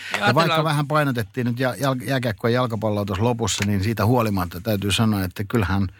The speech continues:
Speaker 2: kyllähän me nyt aika pirun hyviä ollaan. Meitä
Speaker 1: Kyllä,
Speaker 2: on se
Speaker 1: just
Speaker 2: viisi miljoonaa
Speaker 1: tää on.
Speaker 2: suomalaista täällä ja me pärjätään monissa lajeissa ja... ja, ja ennen kaikkea, niin kuin jos ajattelee meidän koko urheilukenttää, että me urheillaan niin hirveän laaja-alaisesti,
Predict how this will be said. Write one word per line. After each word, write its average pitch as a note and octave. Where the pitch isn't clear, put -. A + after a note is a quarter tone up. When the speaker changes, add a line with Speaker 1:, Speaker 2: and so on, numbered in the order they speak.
Speaker 2:
kyllähän B2
me G#2+
nyt B2
aika F3
pirun C#3
hyviä A#2+
ollaan. F#2+
Meitä A#2
Speaker 1:
Kyllä, B2+
Speaker 2:
on G#2
se G2+
Speaker 1:
just B2+
Speaker 2:
viisi B2
miljoonaa A#2+
Speaker 1:
tää A2
on. -
Speaker 2:
suomalaista A2+
täällä A2+
ja G#2+
me A2
pärjätään A2
monissa A2+
lajeissa G#2+
ja... G2
ja, G2+
ja G2+
ennen A#2
kaikkea, A#2
niin G#2
kuin G#2
jos G2+
ajattelee G#2+
meidän G#2+
koko C3
urheilukenttää, A#2+
että E2
me G#2+
urheillaan G#2+
niin A2+
hirveän C3
laaja-alaisesti, F#2+